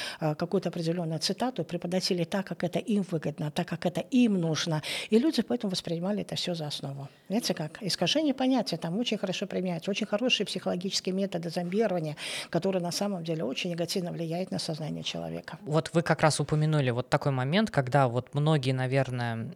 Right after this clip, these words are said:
Speaker 2: э, люди, э, которые только-только встают на путь какой-то веры, и они начинают буквально все это понимать.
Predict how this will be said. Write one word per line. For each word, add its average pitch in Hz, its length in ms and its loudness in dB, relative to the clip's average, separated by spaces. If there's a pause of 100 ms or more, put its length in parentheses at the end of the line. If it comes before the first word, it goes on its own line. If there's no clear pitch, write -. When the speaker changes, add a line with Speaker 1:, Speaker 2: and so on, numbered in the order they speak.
(140)
Speaker 2:
э, 123 460 -2
люди, 151 640 2 (100)
э, 120 400 0
которые 127 500 2
только-только 139 560 0
встают 131 440 0
на 135 80 0
путь 135 200 -2
какой-то 127 360 -2
веры, 214 480 4
и 135 120 -4
они 143 200 2
начинают 139 480 0
буквально 135 480 2
все - 160 -4
это 127 160 -4
понимать. 127 560 -6